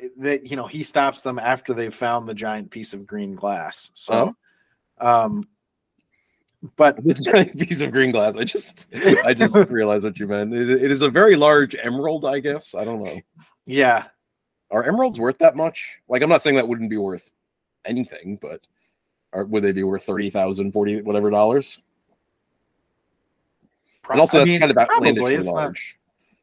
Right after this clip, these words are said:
Speaker 1: Yeah,
Speaker 2: That's the
Speaker 1: I
Speaker 2: thing.
Speaker 1: mean
Speaker 2: It's, it's really large.
Speaker 1: Yeah.
Speaker 2: I think the world's largest diamond is about that.
Speaker 1: Right. The Hope Diamond.
Speaker 2: Yeah. Gotta look up what my di-, emerald prices are.
Speaker 1: Yeah, why don't you?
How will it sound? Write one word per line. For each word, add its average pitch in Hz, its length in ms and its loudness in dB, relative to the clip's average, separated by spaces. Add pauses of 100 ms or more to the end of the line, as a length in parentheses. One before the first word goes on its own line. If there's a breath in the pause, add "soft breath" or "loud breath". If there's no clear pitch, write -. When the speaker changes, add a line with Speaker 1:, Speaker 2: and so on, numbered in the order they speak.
(420)
Speaker 1:
Yeah, 175 260 2
Speaker 2:
That's - 60 0
the 143 60 -2
Speaker 1:
I - 20 -4
Speaker 2:
thing. 143 120 6
Speaker 1:
mean 110 140 0
Speaker 2:
It's, 120 160 0
it's 123 200 -4
really 123 180 6
large. 85 540 -4 (380)
Speaker 1:
Yeah. 123 140 2
Speaker 2:
I - 20 4
think 214 120 4
the 214 60 10
world's 165 240 4
largest 120 300 -2
diamond 90 340 -6
is 85 120 -12
about 90 300 -6
that. 64 240 -10 (1200)
Speaker 1:
Right. 139 440 0 (300)
The 120 100 -10
Hope 127 260 -2
Diamond. 131 440 -4 (160)
Speaker 2:
Yeah. 107 280 0 (1160)
Gotta 466 140 8
look 403 120 6
up 180 80 4
what 156 100 0
my 131 100 4
di-, 120 220 0 (180)
emerald 113 400 0
prices 87 340 -6
are. 82 260 -8 (520)
Speaker 1:
Yeah, 370 200 0 (180)
why 175 140 2
don't 185 240 0
you? 95 120 -10